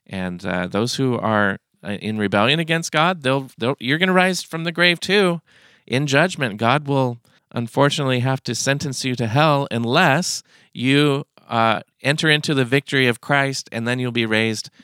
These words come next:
to a resurrection of life, eternal life. There's nothing more important than your eternal salvation. So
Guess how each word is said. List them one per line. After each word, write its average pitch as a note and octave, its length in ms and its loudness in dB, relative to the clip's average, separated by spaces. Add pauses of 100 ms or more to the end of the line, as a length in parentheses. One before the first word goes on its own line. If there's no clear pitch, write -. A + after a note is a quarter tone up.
(100)
to A#2+ 140 0
a G2+ 40 2
resurrection G#2+ 580 2
of F2+ 160 -4
life, F#2+ 420 -2
eternal D3 520 -6
life. F#2+ 440 -2 (380)
There's G#2 400 -10
nothing C3 600 -2 (360)
more A#2+ 300 2
important G#2+ 500 -2
than G2 140 -6
your F#2 160 -4
eternal F2+ 400 -6
salvation. E2 680 -10 (440)
So F2+ 260 -12